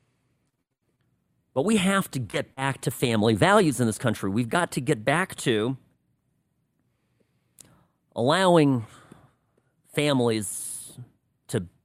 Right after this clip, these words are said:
be families, allowing parents to be parents. Uh, maybe perhaps we look at the things that are causing the mental health crisis and not trying to fix it after it happens. So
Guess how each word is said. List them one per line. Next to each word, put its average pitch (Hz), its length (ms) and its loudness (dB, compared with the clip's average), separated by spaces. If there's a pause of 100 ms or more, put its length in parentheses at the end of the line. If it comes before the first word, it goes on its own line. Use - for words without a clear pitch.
(360)
be 135 120 -2
families, 123 540 0
allowing 131 380 0
parents 135 400 -2
to 113 80 -12
be 120 80 -6
parents. 143 580 -4 (1600)
Uh, 80 140 -12
maybe 113 240 -6
perhaps - 960 -6
we 123 140 0
look 123 240 2
at 123 140 -2
the 135 80 -2
things 190 480 0
that 127 160 -2
are 104 120 -4
causing 107 580 0
the 101 60 2
mental 101 260 0
health 98 260 -4
crisis 90 420 -8
and 107 80 -2
not 110 180 -2
trying 107 200 -2
to 101 60 -4
fix - 420 -6
it 87 120 -6
after 117 380 -4
it 104 80 -6
happens. 127 380 -4
So 107 240 -2